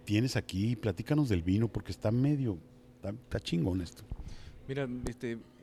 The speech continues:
Speaker 2: tenemos el, más o menos aproximadamente de cien, de ciento veinte a cien, ciento cincuenta etiquetas distintas.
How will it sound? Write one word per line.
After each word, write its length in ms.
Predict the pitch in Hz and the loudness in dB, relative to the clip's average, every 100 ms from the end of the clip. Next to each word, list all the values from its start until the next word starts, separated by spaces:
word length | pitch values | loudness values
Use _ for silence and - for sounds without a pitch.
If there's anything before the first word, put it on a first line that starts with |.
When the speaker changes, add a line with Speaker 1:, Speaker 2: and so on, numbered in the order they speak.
| - - | -20 -12
Speaker 2:
tenemos 480 | - 135 156 160 - | -6 -4 -4 -6 -4
el, 480 | 127 113 110 104 101 104 | -4 -4 -6 -6 -10 -8
más 220 | 117 135 | -8 -4
o 20 | |
menos 200 | 135 127 | -4 -4
aproximadamente 600 | 117 120 135 143 143 147 | -6 -2 0 0 -2 -2
de 100 | 123 | -4
cien, 160 | - 131 | -4 -6
de 320 | 131 - 123 | -6 -8 -8
ciento 300 | - 131 143 | -6 -2 0
veinte 240 | 131 135 | 0 0
a 20 | 135 | -4
cien, 120 | 123 127 | -4 -6
ciento 380 | - 135 123 | -8 -6 -4
cincuenta 400 | 135 113 120 117 | -2 -2 0 0
etiquetas 420 | 120 110 - 113 110 | 0 -4 -4 -4 -4
distintas. 600 | 101 120 113 170 - | -4 -6 -4 -4 -8